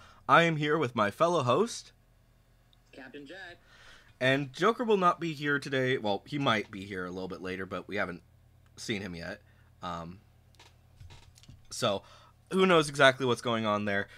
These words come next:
Speaker 1: But anyways, <laughs> today we are gonna be talking about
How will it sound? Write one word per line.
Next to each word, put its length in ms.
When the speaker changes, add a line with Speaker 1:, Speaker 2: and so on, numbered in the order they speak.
Speaker 1:
But 300
anyways, 640
<laughs> 240
today 260
we 140
are 80
gonna 140
be 100
talking 460
about 460